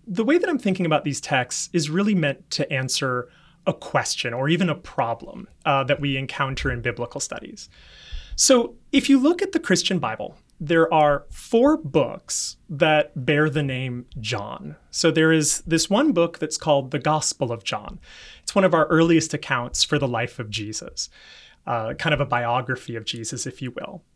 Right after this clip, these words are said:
And then there are these three short letters called First John, Second John, and Third John. And, and they're really small. The smallest of them is about two hundred or some odd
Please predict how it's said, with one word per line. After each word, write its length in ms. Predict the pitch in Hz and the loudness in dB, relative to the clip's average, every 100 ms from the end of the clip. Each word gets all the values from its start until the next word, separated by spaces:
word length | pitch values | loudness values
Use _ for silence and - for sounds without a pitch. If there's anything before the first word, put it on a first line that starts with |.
| - | 2
And 100 | 208 | 6
then 100 | 320 | 6
there 120 | 392 | 4
are 60 | 330 | 2
these 260 | 220 - | 2 -2
three 440 | - 156 165 165 170 | -4 -2 0 0 -2
short 540 | - - 151 139 - | -4 0 2 0 -4
letters 480 | 131 123 110 110 - | -6 -4 -6 -8 -10
called 300 | - 135 120 | -4 -4 -4
First 380 | - 156 156 - | 0 0 0 -2
John, 300 | 147 139 139 | -2 -2 -4
Second 460 | 123 139 - 135 120 | -4 -4 -4 -8 -6
John, 380 | 123 120 113 139 | -6 -6 -10 -10
and 180 | 120 113 | -10 -10
Third 360 | - 107 110 | -8 -8 -8
John. 260 | - - - | -10 -10 -6
And, 120 | 165 | 0
and 120 | 202 | 6
they're 80 | 214 | 6
really 260 | 208 302 226 | 6 4 2
small. 400 | - 170 120 113 | 2 0 -2 -2
The 80 | 139 | -2
smallest 500 | - 185 214 190 - | 2 4 4 2 0
of 80 | |
them 140 | 156 147 | 0 -2
is 80 | 131 | -2
about 260 | 123 - | -4 -4
two 200 | - 147 | -2 -2
hundred 420 | 131 127 123 120 | -2 -6 -6 -6
or 100 | 113 | -6
some 280 | 110 - 117 | -6 -6 -6
odd 180 | 110 | -8